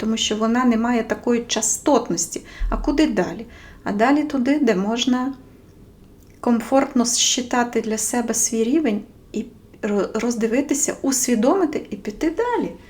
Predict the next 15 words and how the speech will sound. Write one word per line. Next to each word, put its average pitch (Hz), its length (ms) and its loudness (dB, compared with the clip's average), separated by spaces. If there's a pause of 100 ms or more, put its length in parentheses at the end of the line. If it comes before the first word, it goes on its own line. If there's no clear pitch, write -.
(160)
в 226 140 -4
розвиток 208 540 -2
своїх 233 760 0 (600)
внутрішніх 233 1000 6 (320)
якостей, 233 880 4 (220)
в 220 120 -2
розвиток 233 540 4
своїх 233 460 2
потенційних 220 840 4
здібностей, 220 920 4 (280)
в 208 100 -4
розвиток 220 640 -2
і 208 120 -2
очищення 202 640 -4
свого, 196 360 -4